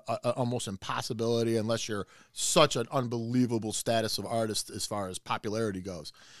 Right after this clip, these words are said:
that this idea of holding on to this, this copyright and publishing thing so hard onto it, where in, in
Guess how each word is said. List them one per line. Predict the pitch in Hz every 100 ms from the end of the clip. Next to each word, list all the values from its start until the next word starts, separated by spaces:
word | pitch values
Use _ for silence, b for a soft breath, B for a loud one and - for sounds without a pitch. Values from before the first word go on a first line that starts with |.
| B B B B B B
that | 175 170 160 _ _ _ 139
this | 160
idea | 190 202 143 202 196
of | 131
holding | 165 170 156
on | 147 147
to |
this, | 127 117 - _
this | 135 -
copyright | - 151 151 139
and | 120
publishing | 117 135 143 131 135 117
thing | 107 131 117 110 117 - _ _
so | - 160 147
hard | - 143 143 135
onto | 135 131 143 - 123
it, | 113
where | 131 131 120 b b b b b
in, | 151 151 -
in | 156